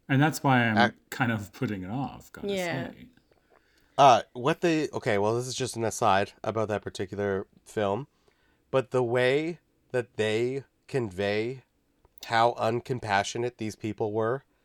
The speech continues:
Speaker 2: was actually shocking to me.
Speaker 3: Mm.
Speaker 2: And, like, I know a lot of people are kind of speaking out against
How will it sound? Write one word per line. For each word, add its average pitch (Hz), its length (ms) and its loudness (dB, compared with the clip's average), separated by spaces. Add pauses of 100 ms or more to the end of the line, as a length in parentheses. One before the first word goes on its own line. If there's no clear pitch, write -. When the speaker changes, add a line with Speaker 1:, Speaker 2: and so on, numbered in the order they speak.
(380)
Speaker 2:
was 113 220 0
actually 107 520 2
shocking 101 500 0
to 135 140 -4
me. 139 260 -2 (160)
Speaker 3:
Mm. 202 440 -8 (400)
Speaker 2:
And, 123 320 0 (260)
like, 127 440 2 (280)
I 120 100 6
know 143 160 6
a 147 40 4
lot 135 200 6
of 131 80 -4
people 131 200 -4
are 127 80 -2
kind 120 160 -4
of 117 60 -8
speaking 120 380 -6
out 107 220 2
against 104 640 -6